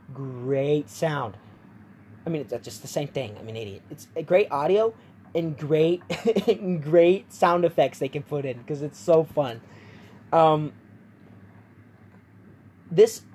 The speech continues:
if you never heard this app, you're missing out because this app is the best. This is the app I always make my stuff on now,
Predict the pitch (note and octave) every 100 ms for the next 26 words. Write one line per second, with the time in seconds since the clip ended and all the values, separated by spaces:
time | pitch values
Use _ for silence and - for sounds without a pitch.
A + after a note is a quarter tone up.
0 | - - D#3+ G3 C#4 F#3+ F3+ F#3+ - E3
1 | D#3 F#3+ - G3 G#3+ - - _ _ _
2 | _ - _ - - _ - - C3 C#3+
3 | D3+ E3+ E3+ D#3+ D3+ C#3 C3 B2 - C#3
4 | C#3+ C3 D3 E3 - D3 D#3 - - -
5 | - - - D#3 C#3+ C3 D3+ C#3+ B2+ G#2
6 | - - - - C#3 C#3+ D3+ C#3+ F3 E3+
7 | F3 F3 F3 D#3 D#3+ D#3 D#3 D#3 - D3+
8 | - C3 B2+ - - - - - D3 A#2+
9 | A#2